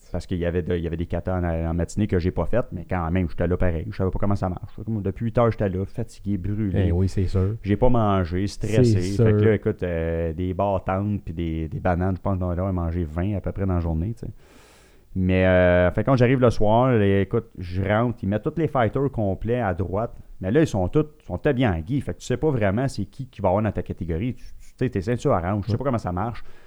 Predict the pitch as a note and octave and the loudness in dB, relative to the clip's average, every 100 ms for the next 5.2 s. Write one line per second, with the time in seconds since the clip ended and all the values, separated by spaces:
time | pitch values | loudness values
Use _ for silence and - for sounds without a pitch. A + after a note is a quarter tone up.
0 | - _ - F2 E2+ E2+ F#2+ F2 B2+ A#2+ | -20 _ -8 -4 -2 -2 -4 -4 -4 -4
1 | A2+ G2+ A#2+ A2 G2 F2+ A#2 G#2+ F#2 G2 | -4 -2 -2 0 0 -2 0 0 0 0
2 | A#2 - G#2 F2+ F2 G#2+ F2+ D#2+ - F2 | -2 -2 -4 -4 -4 -2 -2 -4 -4 -4
3 | D#2+ F#2+ C3+ - _ - _ - F2+ B2+ | -2 -4 -8 -14 _ -20 _ -16 -4 -2
4 | G#2 G2 A2+ G2+ F#2+ F2 G#2 G2+ E2+ F2 | 0 2 0 0 -2 -2 -2 -4 -6 -10
5 | - | -10